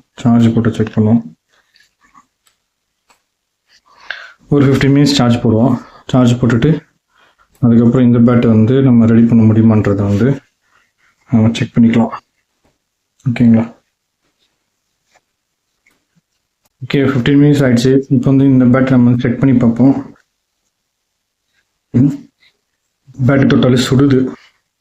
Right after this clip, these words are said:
இந்த இடம் ஃபுல்லா ஹீட் ஆகுது. ஆன் பண்ணியாச்சு, பேட்டரிக்கு அவுட்புட் போல. இதுல அதே மாதிரி தான், பேட்டரி லைட் எரியல. இப்போ வந்து பேட்டரியோட வோல்டேஜ் செக் பண்ணி பார்ப்போம், சால்டரிங் பண்ண அப்புறம்.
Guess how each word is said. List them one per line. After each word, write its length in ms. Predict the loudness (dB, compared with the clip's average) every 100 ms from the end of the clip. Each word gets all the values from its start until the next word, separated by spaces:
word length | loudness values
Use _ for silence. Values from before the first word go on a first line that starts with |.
| _ _ _ _ _ _ _ _ -2
இந்த 120 | 0 2
இடம் 180 | 0 0
ஃபுல்லா 200 | -2 0
ஹீட் 220 | 0 0
ஆகுது. 180 | 0 0 -2 -10 _ _ -20 -20 _ _ _ _ 2 4 4
ஆன் 140 | 0 0
பண்ணியாச்சு, 340 | 0 0 -4 -6 -14 _ _ _ _ _ _ _ _ _ _ _ _ _ _ _ _ _ _ _ _ _ _
பேட்டரிக்கு 420 | -2 0 0 0 2
அவுட்புட் 340 | 2 0 0
போல. 240 | 0 2 0 -4 -16 _ _ _ _ _ _ _ _ _ _ -2
இதுல 200 | 0 2
அதே 100 | 2 2
மாதிரி 140 | 2 2
தான், 120 | 2 0 -6 -14 -20 _ -2 0
பேட்டரி 340 | 0 2 2 4 2
லைட் 200 | 2 2
எரியல. 240 | 0 0 0 0
இப்போ 140 | 0 0
வந்து 160 | 2 2 0
பேட்டரியோட 360 | 0 0 2 2
வோல்டேஜ் 300 | 2 2 0
செக் 140 | -2
பண்ணி 140 | 0 0 -2
பார்ப்போம், 280 | -2 -2 -4 -8 _ _ _ _ _ -10
சால்டரிங் 420 | -2 0 2 0 0
பண்ண 200 | 0 0
அப்புறம். 260 | 0 -2